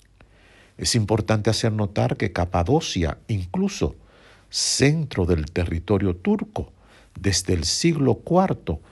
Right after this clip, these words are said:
fue escenario importante del cristianismo bajo el imperio de Constantino.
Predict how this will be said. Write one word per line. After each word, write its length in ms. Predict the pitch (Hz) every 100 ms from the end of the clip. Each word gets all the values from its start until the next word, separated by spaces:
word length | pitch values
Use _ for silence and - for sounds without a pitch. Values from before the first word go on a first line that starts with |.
| - -
fue 460 | - - 120 127 -
escenario 720 | 117 - - 120 139 156 139
importante 840 | 117 98 107 - - 170 165 -
del 260 | 110 95 -
cristianismo 920 | 180 190 - 147 170 214 - 180 165 - - - _
bajo 320 | - 95 87 87
el 100 | 82
imperio 440 | 78 - 92 90
de 120 | 82
Constantino. 920 | - 87 - 82 69 67 78 69 -